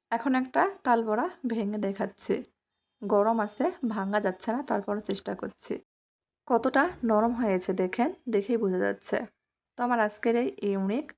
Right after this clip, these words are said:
তাল বড়া রেসিপিটি আপনাদের কাছে কেমন লেগেছে অবশ্যই কমেন্ট করে জানাতে পারেন।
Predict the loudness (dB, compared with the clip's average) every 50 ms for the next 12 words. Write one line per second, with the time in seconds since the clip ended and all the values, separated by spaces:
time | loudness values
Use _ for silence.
0 | _ _ _ _ _ _ _ _ _ _ -2 0 2 2 0 0 -2 0 0 0
1 | -2 -2 -2 -2 -4 -4 -2 -4 -2 0 0 0 0 0 0 0 -2 0 -2 -2
2 | -2 0 0 0 0 0 -2 -2 -2 0 -2 -2 -4 -4 -8 _ _ _ _ _
3 | _ -2 0 0 -2 -2 -2 -4 -2 -2 0 0 0 0 0 -2 -2 0 2 2
4 | 2 2 2 0 0 0 2 0 0 -2